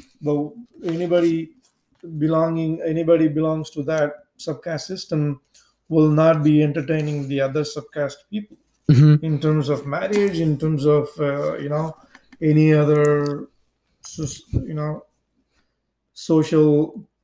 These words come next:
Speaker 1: practice.
Speaker 2: So we went over so far on, like, one of the restrictions the caste system had. So we could say, like, their job roles, right?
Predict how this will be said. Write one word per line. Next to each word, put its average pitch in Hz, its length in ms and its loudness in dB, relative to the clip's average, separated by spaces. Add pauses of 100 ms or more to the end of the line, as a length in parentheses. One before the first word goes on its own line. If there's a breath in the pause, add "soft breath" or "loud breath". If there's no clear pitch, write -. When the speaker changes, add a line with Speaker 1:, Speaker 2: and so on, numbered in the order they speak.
(140)
Speaker 1:
practice. - 560 -14 (400 soft breath)
Speaker 2:
So 175 560 6 (560 soft breath)
we 185 220 6
went 208 320 6
over 185 340 6
so 175 300 6
far 147 440 4
on, 139 320 0
like, 131 460 2 (460)
one 180 180 4
of 175 120 4
the 151 220 2
restrictions 151 760 2
the 139 100 0
caste 143 320 4
system 143 300 0
had. 143 240 2
So 139 440 4
we 139 200 0
could 139 160 0
say, 143 300 4
like, 135 420 4 (100)
their 143 140 2
job 143 460 4
roles, 117 360 2
right? 139 320 2